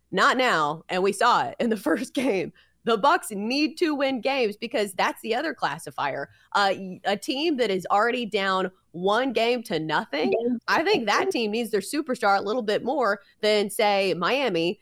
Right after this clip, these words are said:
needing Tyler Herro to hit some threes. Ja Morant, of course, is a big one as well, but I think he came back in the game. Like,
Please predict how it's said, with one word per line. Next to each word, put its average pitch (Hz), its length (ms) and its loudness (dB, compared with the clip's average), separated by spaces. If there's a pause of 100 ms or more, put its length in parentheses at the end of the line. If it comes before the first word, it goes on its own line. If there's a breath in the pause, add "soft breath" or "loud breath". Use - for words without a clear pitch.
(160)
needing 190 380 0
Tyler 214 460 0
Herro 190 420 0
to 175 100 -6
hit 220 280 -4
some 247 220 -4
threes. 233 480 -4 (240 soft breath)
Ja 233 240 2
Morant, 247 300 0
of 202 80 -6
course, 226 260 -2
is 190 140 -6
a 170 60 -6
big 196 220 -4
one 190 220 0
as 160 160 -2
well, 190 260 4
but 175 320 0 (260)
I 226 60 -6
think - 160 -16
he 480 160 0
came 339 220 0
back 180 320 -2
in 147 80 -2
the 135 80 -8
game. - 260 -12
Like, 196 240 -4